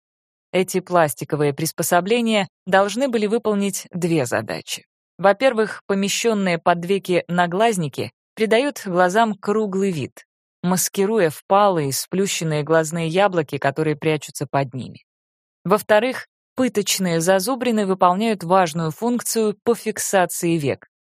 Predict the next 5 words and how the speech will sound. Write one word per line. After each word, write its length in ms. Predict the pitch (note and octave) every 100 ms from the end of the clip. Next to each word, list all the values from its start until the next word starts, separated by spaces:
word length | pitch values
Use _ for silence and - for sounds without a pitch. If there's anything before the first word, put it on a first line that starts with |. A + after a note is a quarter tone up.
| -
предотвращая 720 | F#3+ F3 F3 E3 E3 A3 F3+
так 160 | D3+
называемое 640 | D#3+ D3+ E3+ F3+ E3+ D#3+ D#3 -
посмертное 760 | E3 - F#3 F#3 E3+ E3+ D#3+ D3+
подмигивание. 840 | D#3+ D3+ E3+ F3+ C3 G2 D#2+ -